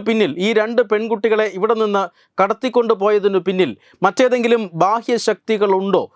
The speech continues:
ഏതെങ്കിലും തരത്തിലുള്ള ലവ് ജിഹാദിൻ്റെ ശ്രമമായിരുന്നോ? അല്ലെങ്കിൽ മനുഷ്യക്കടത്തിൻ്റെ ശ്രമമായിരുന്നോ? അല്ലെങ്കിൽ മറ്റേതെങ്കിലും കുറ്റകൃത്യങ്ങളുടെ ഭാഗമായിട്ടാണോ ഈ പെൺകുട്ടികൾ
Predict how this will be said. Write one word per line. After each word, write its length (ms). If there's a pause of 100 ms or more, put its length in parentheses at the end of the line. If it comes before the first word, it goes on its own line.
(260)
ഏതെങ്കിലും 440
തരത്തിലുള്ള 440 (320)
ലവ് 200 (100)
ജിഹാദിൻ്റെ 600 (140)
ശ്രമമായിരുന്നോ? 760 (320)
അല്ലെങ്കിൽ 240 (100)
മനുഷ്യക്കടത്തിൻ്റെ 800
ശ്രമമായിരുന്നോ? 680 (320)
അല്ലെങ്കിൽ 260 (100)
മറ്റേതെങ്കിലും 600 (320)
കുറ്റകൃത്യങ്ങളുടെ 760 (120)
ഭാഗമായിട്ടാണോ 800 (160)
ഈ 20 (100)
പെൺകുട്ടികൾ 520